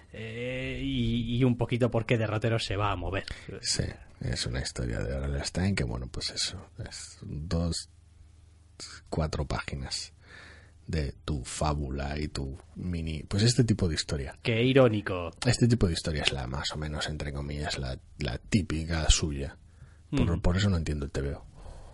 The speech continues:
Speaker 2: No,
Speaker 1: Ya.
Speaker 2: no sé, no, no, no, no sé cuál es la idea y la historia y lo que es el T V. El primer número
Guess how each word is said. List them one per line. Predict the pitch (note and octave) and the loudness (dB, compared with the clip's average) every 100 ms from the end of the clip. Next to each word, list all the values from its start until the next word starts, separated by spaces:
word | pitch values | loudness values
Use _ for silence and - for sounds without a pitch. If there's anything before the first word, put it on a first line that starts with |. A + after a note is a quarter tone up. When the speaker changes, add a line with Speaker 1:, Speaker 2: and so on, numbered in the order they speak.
| - - | -20 -10
Speaker 2:
No, | - A2 | -4 -2
Speaker 1:
Ya. | G#2+ | -2
Speaker 2:
no | C#2 D2+ C2+ | -2 -6 -6
sé, | - C#2+ | -8 -6
no, | C2+ C2+ C2 | -6 -6 -6
no, | D2 E2+ | 0 0
no, | F#2+ G#2+ | 2 2
no | G2+ A2 | 4 6
sé | A2+ | 8
cuál | A2+ | 8
es | A2 | 8
la | F#2+ | 6
idea | F2 F2 E2 | 4 4 2
y | |
la | D2 | 0
historia | D2 - - D2 | -2 -2 -2 -4
y | C#2+ | -2
lo | D2+ | -2
que | |
es | E2+ | -2
el | E2+ | -4
T | D#2 | -4
V. | D2 D2 | -4 -4
El | D#2 D#2 | -4 -4
primer | - E2+ E2 | -2 -2 0
número | F2 F#2 G2+ | 0 2 2